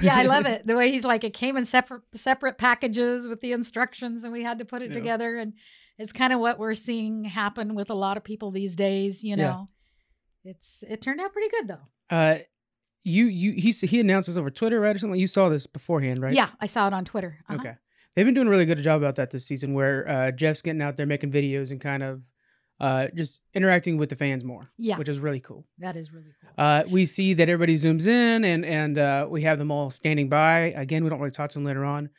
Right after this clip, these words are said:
Speaker 2: Uh, and then they announce that there's not gonna be any reunion show 'cause they don't sim-, they simply don't have the time for it. Uh, and it would've been really hard to do without the,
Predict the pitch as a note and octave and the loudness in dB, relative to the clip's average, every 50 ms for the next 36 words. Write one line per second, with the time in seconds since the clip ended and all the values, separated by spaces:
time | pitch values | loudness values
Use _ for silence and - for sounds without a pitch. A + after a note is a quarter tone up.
0 | _ _ _ _ - C#3+ C#3+ D#3+ D3+ D3 D3+ D3+ D3 C#3+ C#3 C3+ C3 C#3+ C3+ B2+ | _ _ _ _ -4 -4 -2 0 2 4 4 4 4 4 2 0 -2 -4 -6 -6
1 | C3 C3+ C#3 B2 C3+ B2+ C3 B2+ B2+ B2+ B2+ C#3 E3 G3+ G#3+ F#3+ E3+ - - D#3+ | -4 -4 -4 -6 -4 -4 -4 -4 -2 -2 0 2 2 4 4 2 2 0 0 0
2 | D3 D3+ D3 D3 D3 - - D3+ C#3+ C#3+ C#3 C#3 B2+ - C#3 C3+ - - D3+ C#3+ | 0 0 0 -4 -8 -8 -4 -2 -2 0 -2 -2 -6 -10 -12 -12 -6 -6 -4 -4
3 | - D3 C#3+ C#3+ C3+ C3+ B2+ B2 A#2+ - A#2+ B2 B2+ B2 - - C#3 - _ _ | -2 -2 -4 -4 -4 -4 -6 -8 -10 -10 -10 -10 -10 -10 -12 -16 -16 -18 _ _
4 | _ _ _ _ _ _ _ _ _ _ _ _ _ _ _ _ _ - C3+ C3 | _ _ _ _ _ _ _ _ _ _ _ _ _ _ _ _ _ -8 -6 -6
5 | C3+ - F#3+ G3 G#3+ G3 F3+ D#3 C#3+ B2+ B2+ B2+ C3+ B2+ A2 A#2 A#2+ A#2 A#2 A#2+ | -4 -2 0 2 4 4 4 2 2 -2 -6 -6 -10 -12 -12 -14 -14 -16 -16 -16
6 | A#2+ A#2 B2 B2+ C3 C#3 D3+ C#3 - B2 | -14 -12 -8 -6 -4 -4 -4 -6 -6 -12